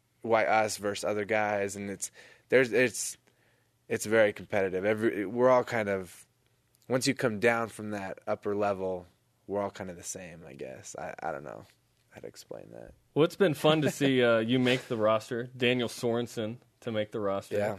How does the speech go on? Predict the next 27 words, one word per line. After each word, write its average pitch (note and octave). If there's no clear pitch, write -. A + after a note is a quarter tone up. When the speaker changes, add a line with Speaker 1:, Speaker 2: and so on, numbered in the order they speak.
Speaker 2:
Of G#2+
course, G#2+
you G#2+
see, G#2
uh, F#2+
Kyle G2+
Van G2
Noy G#2
and G2+
Ziggy G#2
Ansah. G2+
A B2+
lot D3
of D#3+
those D3+
guys D#3
from C#3
that A#2+
twenty B2+
twelve, B2+
twenty B2
thirteen B2+
defense A#2+
in A2+
the A2
league. G#2+
Speaker 1:
Yeah. G#2+